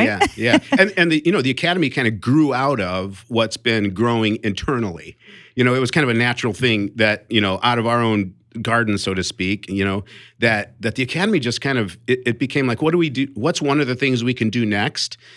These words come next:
Speaker 1: Like, we've been working on ourselves for a while. Like, what can we do to help some other people along the way that are really interested in the things that we've had our arms around for a little bit?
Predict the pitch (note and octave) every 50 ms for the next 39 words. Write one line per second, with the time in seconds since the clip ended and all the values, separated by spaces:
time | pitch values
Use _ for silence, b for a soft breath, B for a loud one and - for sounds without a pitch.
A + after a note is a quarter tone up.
0 | B B B B B B - A2 G#2 - A#2+ C3 C#3+ C3+ B2+ A#2 G#2+ A2 A#2 B2
1 | - C3 C3 B2 A#2+ A#2 A2+ A2 G#2 - - G#2 G#2+ A2+ A2 - B2 B2+ C3+ C#3
2 | C#3+ D3 C#3 A2 G2 G2+ - - - F3 - - G4+ F#4+ C#4+ F#3 E3 - B2+ C3
3 | C#3 - - - B2+ B2 A2+ A#2 G2+ - D3 C3 - B2 G#2 G2 G#2+ A2+ B2 A#2+
4 | A2 G2+ F#2 G2+ G2 G#2 B2+ E3+ F#3+ - A#2 A#2 A2 A2 A2+ B2+ D3+ E3 D#3 C#3
5 | C3 B2+ B2+ C3 - D3 - - - C3+ B2 A#2+ A2 G#2+ G2+ - A#2+ A#2 A#2 A#2
6 | F#2+ G#2+ - - A#2 A2 G#2+ A#2+ A#2 G#2+ G#2+ F#2+ G2 G2 G#2+ A#2 B2+ C3+ C3+ D3
7 | D3 - D3+ D3+ D#3+ F3 E3+ E3 F3+ G3+ A3 A3 -